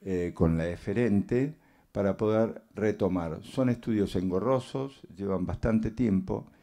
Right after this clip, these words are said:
y les reiteraba que no superan el setenta por ciento de aquellos que podemos resolver. En el lugar donde se realizaba, que no es el Hospital El Cruce,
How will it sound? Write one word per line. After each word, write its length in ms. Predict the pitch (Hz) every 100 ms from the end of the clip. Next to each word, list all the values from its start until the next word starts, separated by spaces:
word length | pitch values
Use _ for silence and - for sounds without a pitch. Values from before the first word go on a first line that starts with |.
| _ -
y 40 |
les 200 | 90 90
reiteraba 840 | 113 117 131 123 110 104 117 117 _
que 260 | - 98 98 -
no 160 | 101 101
superan 480 | - 101 110 92 87
el 160 | 85
setenta 500 | 80 90 120 120 113
por 160 | - 101
ciento 420 | - 95 95 107
de 100 | 92
aquellos 340 | 92 95 92 -
que 100 | -
podemos 400 | 85 82 85 73
resolver. 540 | 71 73 67 64 - _ - _ _ _ _ _ _ _ _ - - - - _ _ _
En 160 | 117 117
el 480 | 117 113 117 113
lugar 460 | 120 123 139 139 143 -
donde 420 | - 107 104 98
se 160 | - 98
realizaba, 720 | 95 92 92 156 143 123 120
que 160 | 101
no 160 | 95 110
es 160 | 107 -
el 100 | 82
Hospital 360 | - - 92
El 160 | 95 95
Cruce, 600 | 127 117 110 104 104 117